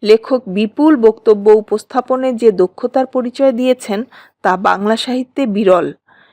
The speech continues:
নিমগাছের বর্ণনা, এর পাতা, বাকল, ছায়া ইত্যাদির বাহ্যিক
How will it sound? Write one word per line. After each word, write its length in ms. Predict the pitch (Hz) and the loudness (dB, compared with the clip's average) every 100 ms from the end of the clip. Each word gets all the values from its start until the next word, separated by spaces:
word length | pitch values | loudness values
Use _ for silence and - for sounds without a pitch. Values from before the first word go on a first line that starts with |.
| _ _ | _ _
নিমগাছের 680 | 196 202 208 226 226 - 233 | -2 0 2 0 0 0 0
বর্ণনা, 640 | 196 170 175 196 208 226 254 _ _ | 2 0 0 -2 0 -2 -4 _ _
এর 200 | - 170 175 | -2 -2 0
পাতা, 520 | - 170 - 214 214 233 | -4 -4 -2 0 0 0
বাকল, 760 | 185 165 165 _ 220 196 226 247 | 0 0 0 _ -2 0 -2 -8
ছায়া 580 | - 196 165 165 165 254 _ _ _ | -10 -2 0 2 0 -2 _ _ _
ইত্যাদির 560 | 220 - 233 220 240 214 | -12 -4 -2 -2 -4 -2
বাহ্যিক 600 | 170 165 180 254 247 | -2 -2 -4 -6 -6